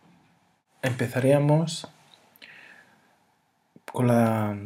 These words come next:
con una definición de iconografía y el origen del término. Iconografía proviene de eikon y graphein,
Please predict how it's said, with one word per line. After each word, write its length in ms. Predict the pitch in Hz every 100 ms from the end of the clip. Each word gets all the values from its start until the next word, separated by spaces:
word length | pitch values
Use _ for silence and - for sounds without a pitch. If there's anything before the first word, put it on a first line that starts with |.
| 110
con 140 | 123
una 340 | 123 120 117 113
definición 920 | 110 - 110 98 127 127 131 147 143 - _ _ _ -
de 180 | 123 110
iconografía 680 | 113 107 104 104 135 131 131
y 80 |
el 80 | 110
origen 320 | 107 107 104
del 140 | 98 -
término. 500 | - 98 95 92 92 _ _ - -
Iconografía 760 | - 107 104 101 120 120 113 117
proviene 440 | 110 107 107 107
de 320 | 101 98 98 - _ - -
eikon 640 | 117 120 143 160 170 - _ _ _ - - - - - _ _ _ _ -
y 160 | 117
graphein, 760 | 113 104 - 113 113 143 151